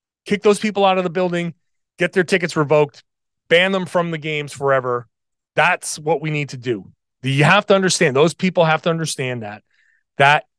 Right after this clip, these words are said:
behavior is not tolerated in decent society anymore. It's not tolerated. It's never should have <laughs> been. It's not cool. And the, the Celtics and Boston do not need things like this to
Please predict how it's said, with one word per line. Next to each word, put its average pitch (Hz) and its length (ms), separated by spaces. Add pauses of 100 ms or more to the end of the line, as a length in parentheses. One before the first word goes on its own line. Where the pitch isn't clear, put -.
(140)
behavior 135 580 (100)
is 160 260
not 156 220
tolerated 156 680 (340)
in 156 320 (240)
decent 165 340
society 170 680
anymore. 165 540
It's 139 220
not 156 300
tolerated. 147 580
It's 131 240 (320)
never 165 180
should 220 240
have 151 340
<laughs> - 20
been. 101 240
It's 135 240
not 180 460 (500)
cool. 190 520 (340)
And 147 200
the, 127 120 (160)
the 147 100
Celtics 214 640 (200)
and 139 180
Boston 175 520 (380)
do 160 100
not 185 340
need 190 300
things 190 260
like 170 180
this 185 400 (480)
to 160 540